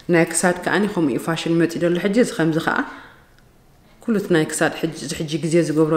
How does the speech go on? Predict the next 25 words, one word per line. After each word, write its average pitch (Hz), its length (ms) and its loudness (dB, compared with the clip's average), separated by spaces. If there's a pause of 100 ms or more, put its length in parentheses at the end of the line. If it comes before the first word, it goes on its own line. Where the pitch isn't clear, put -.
ድሕሪ 156 240 -4
ኣብቲ 156 260 -4
ዩቱብ 165 260 -2
ይሪኢ 160 260 4
ክንኦ 180 220 0 (720)
ኩሉ 190 220 2
ፋሽን 160 360 -2
እዩ 160 120 4
ደሎ። 165 220 2 (1600)
ደስ 190 180 2
ዝብለካ 160 320 2 (200)
ማለት 185 380 0
ኣዴታት 156 440 -2
ስለ 165 160 -2
ዝኾና 180 320 2
ናይ 170 180 2
ግድን 175 260 0
ኣይኮነን፣ 170 420 -2 (440)
እ፣ - 260 -10
ፋሽን 147 340 -6
ማን 143 180 2 (140)
ፅቡቕ 160 380 0
ንኽንክደን 156 1080 0
ማለት 156 320 2
እዩ 285 140 2